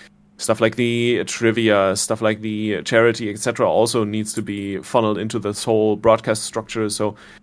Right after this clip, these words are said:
there's a lot of work and a lot of planning and a lot of consideration that goes into the whole broadcast.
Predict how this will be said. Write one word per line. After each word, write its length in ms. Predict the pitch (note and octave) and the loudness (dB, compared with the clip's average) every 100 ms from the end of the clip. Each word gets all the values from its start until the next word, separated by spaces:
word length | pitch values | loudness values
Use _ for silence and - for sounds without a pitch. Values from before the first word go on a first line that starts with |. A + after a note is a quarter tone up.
| _ | _
there's 160 | - C3+ | 2 6
a 80 | D#3 | 6
lot 380 | C#3+ C3+ C#3 D#3 | 6 8 8 8
of 200 | C#3 C3 | 4 0
work 340 | A2+ A2+ A#2 | 4 4 4
and 80 | A#2+ | 2
a 80 | A2+ | 4
lot 160 | A2 A2 | 4 4
of 160 | A2 | 0
planning 400 | - G#2 G#2+ A2+ | 0 0 0 -2
and 100 | A2 | -4
a 40 | G#2 | -2
lot 160 | G#2 | -2
of 100 | G#2 | -4
consideration 720 | - A2 A2+ G2+ F2+ F#2+ G#2+ G#2 | -6 -6 -4 -4 -4 -6 -8 -6
that 240 | F#2+ F#2+ | -6 -4
goes 300 | G#2 G2+ G2+ | -4 -2 -4
into 680 | G2+ F#2+ - G2 F#2+ F#2+ G2 | -8 -10 -8 -8 -6 -6 -6
the 100 | G#2+ | -8
whole 440 | G#2+ - G2+ G#2+ | -8 -6 -2 -2
broadcast. 840 | G2+ G2+ G2+ G2+ - C3 C3+ - - | -2 2 4 4 2 0 0 -2 -10